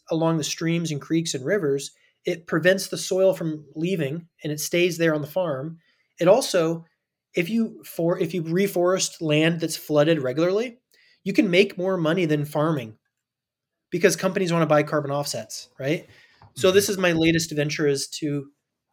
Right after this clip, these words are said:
Speaker 1: reforest Indiana at scale. Like, I'm talking hundreds of thousands of acres.
Speaker 2: Awesome. Um,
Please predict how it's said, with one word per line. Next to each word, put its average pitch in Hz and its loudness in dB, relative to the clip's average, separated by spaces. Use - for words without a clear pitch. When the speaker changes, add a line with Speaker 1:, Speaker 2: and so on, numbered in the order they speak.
Speaker 1:
reforest 170 0
Indiana 151 0
at 131 -10
scale. 123 -4
Like, 131 -8
I'm 156 -6
talking 165 0
hundreds 165 -2
of 151 -6
thousands 151 -4
of 139 -4
acres. 135 -4
Speaker 2:
Awesome. 95 -14
Um, 120 -10